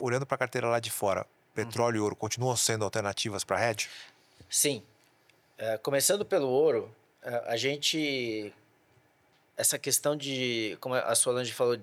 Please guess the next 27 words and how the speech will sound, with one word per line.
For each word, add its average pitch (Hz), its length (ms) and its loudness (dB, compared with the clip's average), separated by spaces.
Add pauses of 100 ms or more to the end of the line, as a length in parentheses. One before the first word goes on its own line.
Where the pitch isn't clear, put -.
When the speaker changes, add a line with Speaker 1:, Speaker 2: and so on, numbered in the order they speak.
(120)
Speaker 3:
são 123 240 0
décadas 110 760 0
à 101 80 -8
frente. 117 520 -4 (720)
Independente 139 640 0
das 110 300 4
guerras, 104 400 2
essas 110 280 0
guerras 120 360 0
um 131 120 -6
dia 127 200 2
vão 135 160 0
acabar. 131 480 -2 (580)
Ma-, 117 200 -4
porém, 147 640 2
a 127 60 2
disputa 156 560 0
pelo 180 260 0
poder 123 600 2 (100)
global 113 720 0 (640)
entre 107 280 -6
Estados 117 320 2
Unidos 113 200 2
e 110 60 2
China 117 540 0 (180)
vai 117 220 2
continuar, 202 640 -4